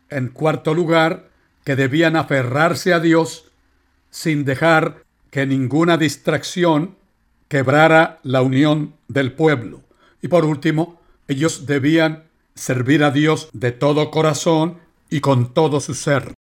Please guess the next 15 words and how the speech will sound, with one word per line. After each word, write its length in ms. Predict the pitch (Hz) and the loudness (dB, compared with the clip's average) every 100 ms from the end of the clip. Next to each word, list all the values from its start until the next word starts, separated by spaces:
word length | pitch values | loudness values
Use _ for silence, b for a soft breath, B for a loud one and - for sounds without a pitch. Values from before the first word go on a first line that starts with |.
| _ _ - | _ _ -14
Sin 300 | - 135 127 | -4 -2 2
dudas, 340 | 151 156 123 | 2 2 2
hermanos 420 | 135 127 143 147 | 0 2 2 2
y 40 | 160 | 2
amigos, 360 | 147 165 160 | 4 4 2
que 140 | - 147 | 2 -2
esto 240 | 143 - | -2 -4
se 140 | 131 131 | -2 -2
espera 640 | - 160 151 151 151 _ _ - 131 | -2 0 2 0 -2 _ _ -14 -2
también 640 | 135 120 131 151 143 147 _ _ | 0 2 4 4 2 -2 _ _
de 180 | 123 127 | -10 -6
cada 300 | 143 135 127 | -2 0 2
uno 440 | 151 156 160 - _ - | 2 2 0 -4 _ -6
de 180 | 123 | -2
nosotros. 920 | 123 117 143 131 131 - - - - | 0 -2 -2 -2 -4 -12 -10 -10 -12